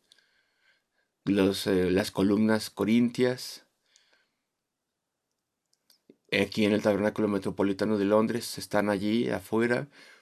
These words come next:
porque cuando vino Spurgeon y otros aquí en Londres y se construyó el tabernáculo, querían tener un frente, eh, griego, porque el griego es el lenguaje del Nuevo Testamento y de la iglesia primitiva.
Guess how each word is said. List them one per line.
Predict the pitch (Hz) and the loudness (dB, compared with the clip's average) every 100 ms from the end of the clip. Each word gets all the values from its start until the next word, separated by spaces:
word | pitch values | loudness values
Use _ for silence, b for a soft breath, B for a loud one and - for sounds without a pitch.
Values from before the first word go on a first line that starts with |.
| B | B
porque | 101 95 98 | 0 0 0
cuando | 98 98 101 | 0 0 2
vino | 107 120 | 2 2
Spurgeon | 120 - 113 113 120 - | 0 0 2 4 2 2
y | 101 | 2
otros | 107 104 113 - | 2 2 -2 -2
aquí | 101 85 107 107 113 - B B B | -4 -2 -2 0 0 -4 B B B
en | 98 98 | -2 0
Londres | 101 104 110 113 117 120 - - _ B B B | 4 4 4 4 2 0 -6 -14 _ B B B
y | 98 | -6
se | - 101 | -4 -2
construyó | 110 - 113 | -2 0 2
el | 120 | 4
tabernáculo, | 123 117 104 104 104 113 117 127 - | 4 2 2 0 -2 0 0 0 -4
querían | 110 107 101 107 113 123 | 0 0 0 2 2 2
tener | 123 110 104 104 104 104 | 0 -2 2 2 2 -2
un | - 113 107 113 | -4 -2 0 -2
frente, | - 107 104 101 95 110 107 101 101 B B B | 0 0 2 0 0 2 2 0 -8 B B B
eh, | - 98 95 95 95 95 92 - | -2 0 0 0 2 0 0 -4
griego, | 107 147 196 123 85 - b - | 2 6 6 4 -4 -8 b 0
porque | 101 - | 0 2
el | 104 | 0
griego | 98 98 104 117 | 2 2 2 0
es | 113 | 0
el | 131 | 0
lenguaje | 117 101 98 95 - 110 113 - b b | 0 2 2 2 0 -2 -2 -6 b b
del | - 98 101 | 0 2 2
Nuevo | 98 101 | 0 0
Testamento | 101 104 113 123 151 143 101 - - | -2 -4 -2 2 2 2 -2 -6 -4
y | 101 | -2
de | 101 | 0
la | 101 | 0
iglesia | 101 101 98 107 | 0 -2 -2 -2
primitiva. | 107 110 110 139 107 | -2 0 4 4 4